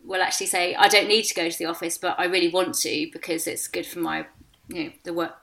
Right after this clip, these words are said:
my sort of workplace community"? Well, no, we'll just, we'll just stay at home because it fits in with school hours. So, you know, I think, yeah, I think it needs more structural reform.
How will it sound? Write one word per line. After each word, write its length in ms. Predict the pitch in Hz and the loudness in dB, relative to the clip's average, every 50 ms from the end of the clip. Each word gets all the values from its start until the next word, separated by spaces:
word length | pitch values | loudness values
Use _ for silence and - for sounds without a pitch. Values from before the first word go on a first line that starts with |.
| - | -12
my 200 | 180 175 165 160 | -6 -4 -4 -4
sort 200 | 160 - - - | -4 -6 -10 -12
of 140 | - - - _ - - - - 160 - - - - - - _ _ - | -14 -16 -16 _ -18 -12 -12 -10 -8 -10 -10 -12 -14 -18 -20 _ _ 2
workplace 400 | 208 196 180 - - 185 175 - | 4 4 4 4 0 -4 -4 -6
community"? 520 | - - 196 196 190 185 175 - 165 160 | -6 -4 -2 -2 -2 0 -2 -4 -4 -4
Well, 140 | 165 190 220 | -6 -2 2
no, 220 | 226 220 185 165 165 | 4 6 6 6 4
we'll 100 | 175 170 | 2 0
just, 320 | 202 190 - - - - | -2 -2 -2 -4 -4 -2
we'll 140 | 214 196 180 | -2 0 0
just 160 | 202 190 - | 2 0 2
stay 180 | - 190 175 - | 4 6 4 4
at 80 | - | 4
home 320 | 196 208 208 196 180 170 160 | 6 6 6 6 6 2 -2
because 240 | 170 - - - | -4 -6 -6 -8
it 100 | - - | -8 -10
fits 300 | - - 185 - - - | -8 -8 -8 -6 -6 -6
in 140 | 180 175 170 | -4 -4 -4
with 100 | 165 160 | -4 -4
school 300 | - - - 170 165 165 | -4 -4 -2 0 0 2
hours. 500 | 160 160 156 151 - - - - - - _ _ _ _ _ _ - | 2 2 0 0 -4 -8 -8 -8 -8 -12 _ _ _ _ _ _ -10
So, 460 | - - - 180 170 170 165 165 165 - - - - - - - _ _ _ _ _ _ _ _ _ _ _ _ _ - | -6 -4 0 0 2 2 2 2 0 -4 -12 -20 -20 -20 -20 -20 _ _ _ _ _ _ _ _ _ _ _ _ _ -4
you 80 | 190 175 | 2 4
know, 80 | 170 | 4
I 60 | 170 | 4
think, 300 | 170 220 190 180 - - - _ _ _ _ _ _ _ _ _ _ - | 4 4 -2 -4 -4 -8 -12 _ _ _ _ _ _ _ _ _ _ -4
yeah, 120 | - 185 180 | 0 0 2
I 20 | |
think 160 | 180 196 180 | 2 0 -2
it 80 | 185 - | -2 -2
needs 240 | 190 185 170 165 185 | -2 -2 -4 -4 -6
more 100 | 175 170 | -4 -4
structural 540 | - - 180 - - - - 170 165 160 160 | -2 -2 -2 -4 -2 -4 -6 -6 -6 -8 -8
reform. 480 | 160 - - 175 170 160 - - - | -10 -10 -6 -6 -4 -4 -6 -10 -16